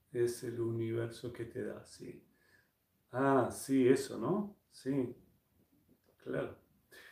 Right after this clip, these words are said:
Entonces es, fíjate lo que, a dónde vamos a ir ahora. <laughs> Me encanta porque entramos en un tema y nos vamos para otro, ¿no?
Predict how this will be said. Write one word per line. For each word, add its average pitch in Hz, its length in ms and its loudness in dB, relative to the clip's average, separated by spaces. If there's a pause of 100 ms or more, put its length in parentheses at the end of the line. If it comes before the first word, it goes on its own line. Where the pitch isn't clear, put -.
(1160)
Entonces 139 460 4
es, 123 360 4 (1040)
fíjate 160 500 10
lo 123 240 2
que, - 160 -8
a 117 80 -2
dónde 123 280 6
vamos 123 340 8
a 120 60 10
ir 120 120 10
ahora. 107 340 2 (1400)
<laughs> - 1120 0
Me 120 120 4
encanta 127 320 12
porque 107 160 2
entramos 131 320 8
en 123 80 6
un 120 120 6
tema 143 280 6 (180)
y - 60 -10
nos 104 120 -2
vamos 117 280 10
para 110 200 6
otro, 101 280 0
¿no? 120 280 -6